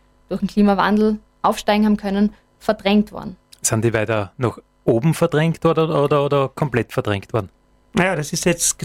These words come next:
Speaker 3: das war genau die, die eine der Fragen. Äh, das, man könnte sich ja denken, die, die hohen Dauern sind, sind hoch und die können irgendwie ausweichen nach oben. Und da hat sich aber schon gezeigt, dass das mit dem Ausweichen nicht so leicht ist. Ja? Das heißt,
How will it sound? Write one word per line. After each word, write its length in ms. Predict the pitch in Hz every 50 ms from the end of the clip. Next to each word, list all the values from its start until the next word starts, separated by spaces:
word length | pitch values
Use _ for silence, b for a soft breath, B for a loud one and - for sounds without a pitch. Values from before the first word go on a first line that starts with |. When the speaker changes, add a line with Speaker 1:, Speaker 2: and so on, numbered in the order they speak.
| - -
Speaker 3:
das 120 | 156 -
war 100 | 165 160
genau 200 | 165 165 147 143
die, 180 | 139 156 151 147
die 200 | - 151 147 151
eine 160 | 143 143 151
der 120 | - 147 -
Fragen. 340 | - - 120 104 107 113
Äh, 640 | 110 110 107 - - - - 82 - - - 71 - -
das, 340 | - 139 - - - - - _ _ _ - - -
man 120 | 175 156 143
könnte 160 | - 151 -
sich 20 | -
ja 60 | 135
denken, 360 | 120 120 156 160 - 151 139
die, 200 | 135 135 135 131
die 100 | - 120
hohen 220 | 113 117 127 120
Dauern 280 | - 120 117 127 131 135
sind, 200 | - - - 127
sind 180 | - 135 113 101
hoch 240 | 143 170 180 -
und 120 | - - -
die 40 | -
können 220 | - 147 147 147
irgendwie 320 | 147 147 135 123 123 - -
ausweichen 540 | - 117 135 - - - 143 151 - - 160
nach 140 | 143 -
oben. 280 | 165 151 143 160 175 175 B B B B B B B
Und 100 | 131 117
da 60 | 120
hat 80 | 135 -
sich 60 | 175
aber 100 | 151 139
schon 140 | - 160 160
gezeigt, 480 | 165 147 - 127 127 - - - -
dass 120 | 160 143 -
das 140 | 170 151
mit 140 | - 143 -
dem 120 | - 131 117
Ausweichen 420 | 113 127 - - 143 143 135 143
nicht 200 | 160 190 180 -
so 80 | - 120
leicht 300 | 104 104 104 104 - -
ist. 120 | 123 -
Ja? 180 | 143 135 151 156
Das 160 | - 147 - -
heißt, 180 | 160 - -